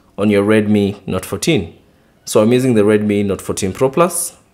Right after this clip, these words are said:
but the same steps should apply for the other Redmi Note fourteen phones. Now let's say for instance you accidentally deleted a photo or a video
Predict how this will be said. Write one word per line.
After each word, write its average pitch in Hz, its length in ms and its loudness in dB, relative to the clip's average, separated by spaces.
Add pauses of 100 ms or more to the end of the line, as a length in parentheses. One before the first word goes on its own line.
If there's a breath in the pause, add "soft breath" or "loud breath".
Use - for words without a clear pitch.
but 139 60 -4
the 143 100 4
same 165 200 0
steps 117 280 -2
should 101 200 -4
apply 104 440 2
for 104 200 -6
the 98 140 -4
other 95 440 -4 (400 loud breath)
Redmi 95 340 -2
Note 95 160 -4
fourteen 190 300 -2
phones. - 400 -10 (540 soft breath)
Now - 80 0
let's 170 160 0
say 147 100 4
for 117 140 0
instance 113 360 0
you 101 100 0
accidentally 98 580 -2
deleted 92 420 -6
a 87 40 -4
photo 139 440 -2 (160)
or 95 160 0
a 90 60 -2
video 151 400 -4